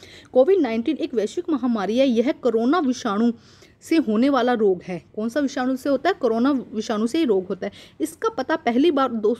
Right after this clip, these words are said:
दो हज़ार उन्नीस में लगा था, इसीलिए इसे कोविड नाइनटीन कोरोना वायरस डिजीज टू थाउजेंड नाइनटीन के नाम से भी जाना जाता है। आज हमारे पास में इस रोग से बचाव के लिए टीका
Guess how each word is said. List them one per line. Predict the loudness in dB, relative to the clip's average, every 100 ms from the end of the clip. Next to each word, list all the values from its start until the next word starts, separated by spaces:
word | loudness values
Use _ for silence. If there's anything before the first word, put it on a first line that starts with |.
| -4
दो | -2 0
हज़ार | 0 0 0
उन्नीस | 0 0 0 -2
में |
लगा | -2 -4 -6
था, | -6 -8 -12 -20 -12
इसीलिए | 0 4 4 2
इसे | 0 -4
कोविड | 0 2 4 2
नाइनटीन | 0 -4 -4 -4
कोरोना | 0 0 0 0 0
वायरस | -2 -2 -4 -4
डिजीज | -6 -2 -2 0 -2 -2 -10 -14 -4
टू | -2
थाउजेंड | 2 2 2
नाइनटीन | 2 0 -2 0
के | 0
नाम | -2 -4
से | -4
भी | 0 0 0
जाना | -2 -2
जाता | -4 -6 -8
है। | -14 -16 -20 -20 -20 -18 -2
आज | -2 0
हमारे | 0 2
पास | 0 -2
में | -2
इस | -2 -2
रोग | -2
से | 0
बचाव | -2 0 -2 0
के | 0
लिए | 0
टीका | 0 -6 -2 -2